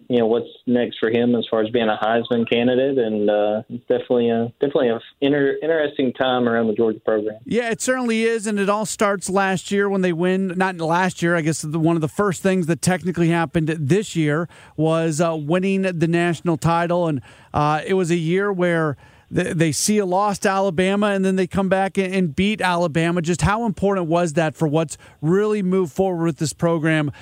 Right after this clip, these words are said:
Speaker 2: to get that very important win against Alabama, uh, going back to last season?
Speaker 1: You know, I think it was huge. I do think had Georgia won the national title last season and had not been against the Crimson Tide, I do think people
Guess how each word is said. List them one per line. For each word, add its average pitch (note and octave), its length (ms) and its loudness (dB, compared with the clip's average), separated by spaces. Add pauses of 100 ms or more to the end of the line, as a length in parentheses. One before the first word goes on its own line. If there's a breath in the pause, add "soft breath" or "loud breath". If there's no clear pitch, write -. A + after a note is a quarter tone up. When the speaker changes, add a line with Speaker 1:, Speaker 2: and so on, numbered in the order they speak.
(160 loud breath)
Speaker 2:
to E3+ 100 -2
get D#3+ 240 -2
that E3 160 0
very E3 400 0
important D3 480 -2
win C#3+ 160 2
against C3+ 320 -2
Alabama, C3+ 600 0 (200 loud breath)
uh, C#3+ 120 0
going C#3 260 0
back B2+ 220 -2
to C3 80 0
last A2+ 300 0
season? - 320 -10 (920 loud breath)
Speaker 1:
You D#3+ 80 4
know, G#3+ 140 2
I G3 140 0
think F3+ 140 0
it E3+ 60 4
was A#2 260 0
huge. C3+ 360 2
I A#2 140 0
do C3 220 0
think A#2 280 0
had A#2 320 0
Georgia A#2 400 2
won A2+ 280 2
the G#2+ 80 2
national G#2+ 480 0
title G2+ 460 0
last G2+ 300 -4
season G#2 320 0
and G2+ 120 0
had G2+ 200 0
not G#2+ 360 -2
been G#2+ 220 2
against G#2 300 -2
the G2+ 40 -2
Crimson G#2 440 0
Tide, G#2 320 0
I G2+ 160 -2
do A2+ 240 0 (100)
think A2+ 240 0
people A2 480 0